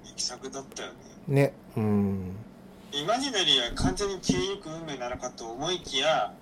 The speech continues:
Speaker 1: 別の子供のイマジナリーフレンドとして転生するっていう謎の設定もあったりとかして。
Speaker 2: そう。
Speaker 1: ね。
Speaker 2: そうなんだよ。だから、その、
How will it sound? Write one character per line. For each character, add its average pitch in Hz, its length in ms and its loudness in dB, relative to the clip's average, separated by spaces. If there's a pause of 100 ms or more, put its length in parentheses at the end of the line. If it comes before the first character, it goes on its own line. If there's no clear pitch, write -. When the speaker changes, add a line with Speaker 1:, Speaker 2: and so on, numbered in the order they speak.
Speaker 1:
別 131 240 -6
の 196 140 0
子 190 120 -2
供 190 260 0
の 185 100 -2
イ 170 100 -2
マ 175 100 -4
ジ 175 140 -4
ナ 175 80 -4
リ 180 100 -2
ー 170 40 -4
フ 175 160 -10
レ 180 100 -2
ン 165 60 -4
ド 139 100 -6
と 151 120 -10
し - 80 -6
て - 80 -10
転 151 280 -8
生 156 200 -4
す 147 160 -6
る 143 60 -8
っ 131 40 -6
て - 180 -10
い - 40 -8
う - 80 -12
謎 117 220 -8
の 143 60 -6
設 139 160 -8
定 135 160 -8
も 127 100 -4
あ - 40 -4
っ - 20 -18
た - 100 -14
り 92 60 -12
と - 80 -16
か - 120 -14
し - 80 -10
て。 - 120 -16 (360)
Speaker 2:
そ 104 380 12 (1120)
う。 - 20 -16
Speaker 1:
ね。 - 200 -10 (180)
Speaker 2:
そ 277 180 12
う - 20 12
な 143 100 12
ん 92 80 6
だ 95 60 0
よ。 87 120 0
だ 233 140 12
か 214 80 12
ら、 113 320 12 (180)
そ - 160 4
の、 113 220 8